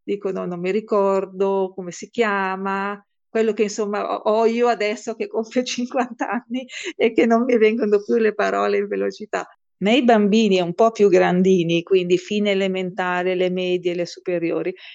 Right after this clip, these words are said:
il disturbo, eh, primario di linguaggio può manifestarsi non tanto con errori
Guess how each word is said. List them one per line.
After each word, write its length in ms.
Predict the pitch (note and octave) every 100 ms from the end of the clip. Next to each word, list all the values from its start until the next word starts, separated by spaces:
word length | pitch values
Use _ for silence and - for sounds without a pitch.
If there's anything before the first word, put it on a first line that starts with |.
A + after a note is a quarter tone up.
| - -
il 160 | A#3
disturbo, 800 | A3 A#3+ C#4+ C4 G3 F#3 F#3 F3+
eh, 280 | F3+ F3+ F3
primario 420 | F#3+ G#3+ A3+ G3
di 140 | F3+ F#3+
linguaggio 580 | A#3 B3+ G#3 G#3+ G#3+
può 200 | A#3+ A3+
manifestarsi 1160 | F#3+ G3 F#3+ F#3+ A3+ - G3 F#3+ G3 - A#3 B3+ - - _ -
non 320 | G#3+ D4 D4
tanto 420 | A#3 G#3 G3 G3
con 340 | F#3+ G#3+ G3+ G3+
errori 1000 | G3 F3+ F3+ F3+ F3 E3+ F3 A3 F#4+